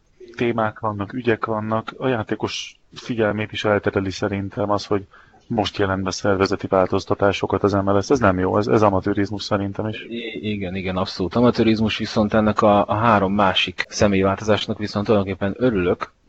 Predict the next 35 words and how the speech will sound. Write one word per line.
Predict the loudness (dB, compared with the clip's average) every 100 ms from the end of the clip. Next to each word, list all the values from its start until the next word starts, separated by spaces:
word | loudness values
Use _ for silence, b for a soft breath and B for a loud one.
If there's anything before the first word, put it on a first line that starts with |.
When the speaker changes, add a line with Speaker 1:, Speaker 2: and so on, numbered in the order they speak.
| -4
Speaker 2:
Vagy | 0 2
nem | 4
azt | 4 2
mondom, | -4 0
örülök, | 4 6 4
de | 2
hogy | 2 4
elfogadom, | 4 2 2 2 2
mert | 2 0 -2
hogy, | -6 -2
ö, | 0 2 2 0 -2 -6
ez | -4
az | -2
ember, | 0 2 0 -2 -10 -20 _ _
az | -6
ember | -2 0 2 2
mégsem | 0 -2 0 0 -2 -2 -6 -14 _
szeret | -14 0 4 4 2
úgy | -4
dolgozni, | -2 0 2 2 0
hogyha | -2 -2 -2
nem | 0
az | 0 0
ő | -2 -4
általa | -2 -2 -2 -4 -4
megválasztott | -4 -4 -2 -2 -4 -8 -12 -12
munkatársakkal | -10 -8 -8 -6 -6 -6 -8 -8 -8
dolgozik. | 0 2 2 0 -4 -8 _ -20 -2
Ő | 2
idehozta | 4 2 0 -8 -8 -6
mondjuk | -4 -6 -2
a | 0
három | 2 0 -2
hűséges | -6 -6 -6 -4 -2
emberét, | 0 2 2 0 -6